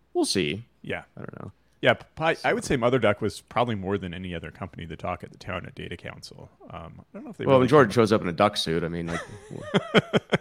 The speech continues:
Speaker 1: mean, come on.
Speaker 2: There, there were certainly critiques of the duck suit that we saw online afterward. So we won't <laughs>
Speaker 1: Yeah,
Speaker 2: get
Speaker 1: I like the
Speaker 2: into
Speaker 1: duck
Speaker 2: those
Speaker 1: suit though. And Jordan, Jordan's a friend, so you know
Speaker 2: Yeah.
Speaker 1: he's, he's, uh, we're, we're, we're, I think we're,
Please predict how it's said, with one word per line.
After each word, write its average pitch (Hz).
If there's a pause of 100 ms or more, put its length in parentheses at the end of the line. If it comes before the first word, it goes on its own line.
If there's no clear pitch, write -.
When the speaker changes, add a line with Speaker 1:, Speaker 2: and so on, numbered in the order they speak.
(460)
Speaker 1:
mean, -
come -
on. - (380)
Speaker 2:
There, 160
there 170
were 175
certainly 190
critiques 143
of 120
the 113
duck 107
suit 110
that 117
we 110
saw 104
online 101
afterward. 110 (120)
So -
we 110
won't 123 (220)
<laughs> -
Speaker 1:
Yeah, 170
Speaker 2:
get 180
Speaker 1:
I 196
like 165
the 156
Speaker 2:
into 127
Speaker 1:
duck 101
Speaker 2:
those 107
Speaker 1:
suit 104
though. 104
And 113
Jordan, 139
Jordan's 107
a 92
friend, 87
so 92
you 90
know 90
Speaker 2:
Yeah. 90
Speaker 1:
he's, 90
he's, -
uh, 87
we're, 92
we're, 95
we're, 95
I 98
think -
we're, 90